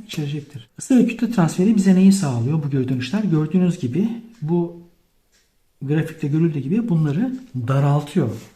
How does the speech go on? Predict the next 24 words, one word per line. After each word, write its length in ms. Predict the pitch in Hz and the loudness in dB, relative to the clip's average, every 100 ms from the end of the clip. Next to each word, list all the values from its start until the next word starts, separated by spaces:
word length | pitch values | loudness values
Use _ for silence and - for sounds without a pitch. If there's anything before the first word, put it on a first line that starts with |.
| _ _ - _ _ | _ _ -20 _ _
Yani 260 | 147 143 147 | 0 2 0
sınırlarını 840 | - 160 147 131 131 233 262 - - | 0 2 2 0 0 0 0 -6 -12
kendi 580 | - 143 147 160 240 240 - | -4 -2 0 0 0 -2 -10
içine 260 | - 180 139 | 0 2 2
doğru 180 | 147 | 0
çekiyor 480 | 175 165 160 160 190 214 165 | -2 -2 -4 -4 -4 -2 -2
ve 140 | 160 | 0
bize 380 | 180 170 180 233 | 0 0 -2 -2
burada 520 | 165 180 170 156 233 - - | 0 2 2 -2 -6 -10 -4
gördüğünüz 520 | 165 160 170 175 165 | 0 0 2 2 0
gibi 320 | 143 139 208 180 | -2 -2 0 0
bir 120 | 180 | 0
pay 280 | - 190 175 | 0 0 0
sağlıyor. 520 | - 123 117 113 120 - - - - - - | -2 -4 -6 -10 -14 -20 -20 -20 -20 -20 -4
Burada 220 | 170 170 | -2 0
ayırma 280 | 170 160 170 | 0 2 2
noktamız, 460 | 170 170 156 151 165 | 2 0 -2 -2 -2
her 60 | |
ikisinin 280 | 151 - 151 | -4 -4 -4
ayrılma 280 | 147 151 156 | -2 -2 -2
noktası 440 | 147 143 120 135 | -4 -8 -10 -2
buyken 500 | 165 160 135 196 - - - - - | 0 0 0 -2 -4 -8 -20 -20 -8
burada 320 | 160 160 160 | -4 -2 0
bakın, 440 | 170 170 220 254 | 0 -2 -4 -4